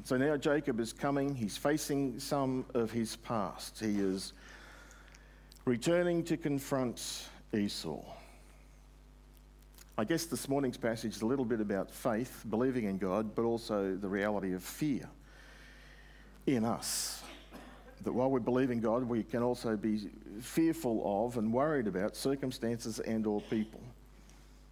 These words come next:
And Jacob is certainly this strange mixture, just like us, of a person who trusts God, but who also relies on himself. A, g-, a person who prays, but who also plots,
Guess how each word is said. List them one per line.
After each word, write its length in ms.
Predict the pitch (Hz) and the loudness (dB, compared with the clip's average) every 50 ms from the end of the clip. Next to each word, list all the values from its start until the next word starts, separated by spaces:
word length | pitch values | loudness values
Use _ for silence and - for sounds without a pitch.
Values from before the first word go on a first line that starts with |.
| - - | -8 -4
And 160 | - 113 107 | -2 0 0
Jacob 540 | - - 147 160 180 175 - 120 117 113 - | 2 2 2 2 2 2 0 0 0 0 0
is 160 | - 127 113 | -2 0 0
certainly 340 | - - 160 165 160 131 113 | 0 0 0 0 0 0 0
this 160 | 101 107 104 | 2 0 0
strange 460 | - - - - 131 139 143 143 139 135 | -2 -2 -2 0 0 0 0 -2 -2 0
mixture, 320 | 131 127 127 - - - | 0 -2 -2 -4 -6 -8
just 260 | 90 - 113 110 - | -4 -4 -4 -4 -2
like 280 | 117 117 113 107 107 - | -2 0 0 0 0 0
us, 260 | 107 87 95 - - | -2 -2 -2 -4 -4
of 60 | 92 | -4
a 60 | 98 | -4
person 360 | 95 - 139 139 139 - 123 107 | -2 0 0 0 0 0 -4 -4
who 140 | 104 110 | -2 -2
trusts 400 | 98 - - 165 165 170 - - | -4 -2 0 -2 0 0 -2 -6
God, 340 | - - 107 87 92 107 113 | -4 -2 0 0 0 0 0
but 140 | 110 113 107 | 0 0 2
who 80 | 127 120 | 2 2
also 280 | 120 120 117 - 127 | 2 0 0 0 0
relies 400 | 113 110 107 110 110 110 107 104 | 0 2 2 2 2 2 0 0
on 60 | 110 | -2
himself. 460 | 104 101 101 - - - 135 117 - - | -2 -2 -2 -4 -4 -4 -2 -2 -4 -6
A, 40 | |
g-, 140 | 92 92 90 | -6 -8 -8
a 400 | - - - - - - - - | -10 -12 -14 -16 -16 -18 -12 -2
person 300 | - 156 156 151 143 110 | 0 0 0 2 0 0
who 160 | 104 127 117 | 0 0 0
prays, 560 | 104 - - 147 156 170 151 107 101 113 117 110 | 0 -2 -2 0 0 2 2 2 2 0 0 0
but 160 | - 104 104 | 0 0 2
who 80 | 123 | 2
also 320 | 127 127 127 123 - 113 113 | 2 2 0 0 -2 -2 -2
plots, 640 | 110 - - 160 160 143 - - - - - - - | -4 -2 -2 0 0 0 -2 -4 -8 -10 -10 -10 -12